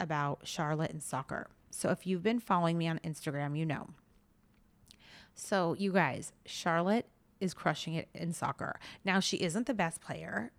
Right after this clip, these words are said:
I would say Roro is definitely the best player. And we have, like, an ongoing joke about how amazing this other little girl is. And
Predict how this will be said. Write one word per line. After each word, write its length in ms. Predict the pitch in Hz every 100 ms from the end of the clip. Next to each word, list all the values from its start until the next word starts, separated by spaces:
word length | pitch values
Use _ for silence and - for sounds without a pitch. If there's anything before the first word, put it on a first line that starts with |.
| -
I 120 | 170
would 240 | 175 196
say 340 | - - 156 160
Roro 580 | 160 165 170 175 196 -
is 120 | 165
definitely 480 | - 139 - 175 160
the 100 | 143
best 240 | 139 -
player. 480 | - 160 151 226 311 - - - - 196
And 300 | 185 175 175
we 100 | 175
have, 240 | 170 165
like, 180 | 165 165
an 60 | 147
ongoing 480 | 160 165 160 147
joke 280 | 151 143 139
about 180 | 156 -
how 220 | 156 151
amazing 420 | 151 156 147 160
this 140 | 156 143
other 260 | 156 151
little 200 | 165 165
girl 260 | 160 147 151
is. 400 | 151 143 156 180
And 480 | - 160 143 143